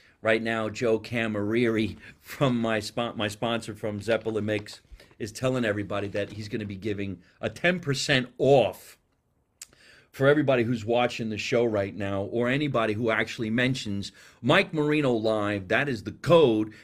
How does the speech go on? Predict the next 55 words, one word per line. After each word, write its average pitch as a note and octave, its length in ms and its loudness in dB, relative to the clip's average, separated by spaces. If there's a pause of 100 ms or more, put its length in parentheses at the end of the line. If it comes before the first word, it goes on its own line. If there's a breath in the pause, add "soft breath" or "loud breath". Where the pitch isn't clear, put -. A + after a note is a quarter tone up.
and A2+ 140 -2
you B2+ 80 2
get C3 180 2
yourself A2 540 -4
ten E3 240 -2
percent C3+ 500 -2
off, G2+ 300 -2
so - 100 -8
you G2+ 140 -6
can G2+ 100 -12
go A2 80 -2
ahead G#2+ 160 -2
and G#2 140 -4
order. G2 320 -4 (340)
Boom, F2+ 420 2
one B2 160 0
more G#2+ 140 0
time. G2+ 320 -6
Just A2+ 160 -10
check C3 280 -4
that G2 140 0
out F#2+ 200 -2
if - 160 -12
you F#2 80 -10
would. F2+ 240 -8 (260 soft breath)
Check E3 280 0
that B2+ 180 4
out A#2 180 6
if A2 140 -2
you A2+ 100 0
would. G#2 340 2 (400 soft breath)
All C#3 140 4
right, E3 320 4
we're D#3 80 0
gonna E3+ 160 2
be C#3 120 0
talking C#3 380 0
about A#2 320 -2
them A2+ 180 -4
a A2 100 -6
lot. A2 400 0
Unfortunately, B2+ 640 -4
Joe, A#2+ 240 -2
I'm A2 100 -6
so E3+ 180 -2
sorry C3 400 0
I'm A2 120 -2
not A2+ 180 -6
gonna G#2+ 140 -6
get A2 160 -4
to G2+ 80 -14
see - 160 -8
you A2+ 160 -2
in G#2 100 -6
Florida B2+ 540 0